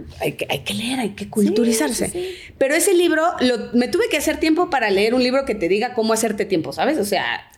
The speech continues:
Speaker 1: ni modo, lo que
Speaker 2: Lo, lo que tome.
Speaker 1: Y, y me di cuenta que a mi edad, a mi edad, a mi edad, mis casi cuarenta,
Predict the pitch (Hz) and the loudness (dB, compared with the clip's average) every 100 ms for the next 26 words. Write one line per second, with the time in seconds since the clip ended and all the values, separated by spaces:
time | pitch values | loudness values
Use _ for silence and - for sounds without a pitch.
0 | - 175 180 180 147 202 202 254 - 240 | -2 2 2 2 2 0 0 -2 -2 -2
1 | 233 294 277 349 - - - - 277 277 | -2 0 0 -2 -4 -20 -20 -2 2 4
2 | 269 269 262 269 262 269 302 311 320 302 | 4 2 2 4 4 4 2 2 2 2
3 | - 226 220 208 196 - 196 196 190 202 | 2 -2 0 0 0 -2 0 0 2 2
4 | 190 214 262 - - 170 175 165 160 160 | 2 2 -2 -10 -4 0 4 4 2 -2
5 | - - - - - - - - - - | -4 -8 -20 -20 -20 -20 -20 -20 -20 -20
6 | - - - 151 147 143 143 151 175 - | -20 -20 -6 0 2 0 0 -4 -6 -8
7 | - 190 196 165 - 196 - 175 175 | -2 -2 0 -4 -4 -4 -2 -2 -4